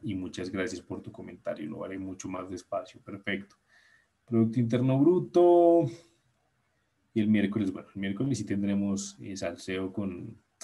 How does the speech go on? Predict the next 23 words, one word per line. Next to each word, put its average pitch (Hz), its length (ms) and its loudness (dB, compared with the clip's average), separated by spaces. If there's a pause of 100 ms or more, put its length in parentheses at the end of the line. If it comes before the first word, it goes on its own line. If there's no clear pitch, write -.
(420)
los - 80 -20
tipos 107 280 -4
de 107 60 2
interés 156 760 2
y 107 180 2
el 95 100 -2
jueves 92 280 -4
también 87 300 -8
con 110 180 -2
euro. 147 320 2
Así 104 160 0
que 107 140 -6
canadiense 98 580 0
y 110 80 6
euro 104 260 2
para 95 240 -2
miércoles 95 440 -8
y 92 40 -8
jueves 92 200 -6
van 101 100 -4
a 98 40 -4
estar 107 140 -4
interesantes. 131 640 -2